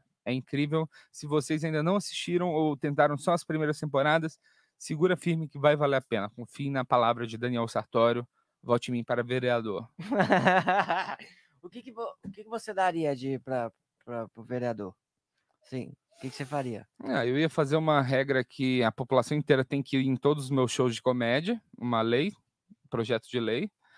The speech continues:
Speaker 1: Eu ia também, deixa eu pensar, fala um seu enquanto eu tô pensando.
Speaker 2: O meu que eu faria? Eu ia voltar com
Speaker 1: Fonoaudióloga para todos.
Speaker 2: Não, e eu ia voltar com a regra que podem fumar em local, lugar fechado.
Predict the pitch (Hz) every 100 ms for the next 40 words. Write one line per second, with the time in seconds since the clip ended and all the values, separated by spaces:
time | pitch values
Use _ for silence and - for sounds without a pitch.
0 | _ _ _ - 123 123 127 127 120 117
1 | 113 107 104 101 101 - 117 113 113 110
2 | 110 110 101 95 95 92 117 113 _ _
3 | _ _ _ _ - 110 113 107 104 131
4 | 139 123 123 117 113 117 113 110 107 104
5 | 98 90 123 123 127 165 151 139 135 131
6 | 175 160 143 147 156 160 165 165 143 151
7 | 165 - 160 135 135 139 143 151 143 -
8 | 135 - 131 113 - - - 147 _ 135
9 | 143 160 180 180 180 - 175 202 208 196
10 | 175 156 165 185 190 180 - 165 170 170
11 | 175 165 160 160 170 147 151 151 - 139
12 | 139 139 160 - 98